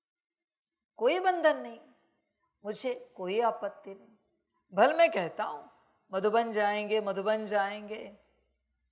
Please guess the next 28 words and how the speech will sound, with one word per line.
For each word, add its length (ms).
सबका 420
कल्याण 580
हो 220
जाए, 580
इसलिए 300
बाबा 260
चाहता 480
है 280
जल्दी 320
पहुंच 400
जाए।" 320
पहुंचे 400
ना 200
पहुंचे, 540
मैं 160
मेरे 280
में 120
मस्त 420
हूं। 120
हाँ, 520
उन 220
बच्चों 420
के 160
लिए 140
मुझे 280
चिंता 420
लगती 420
है, 260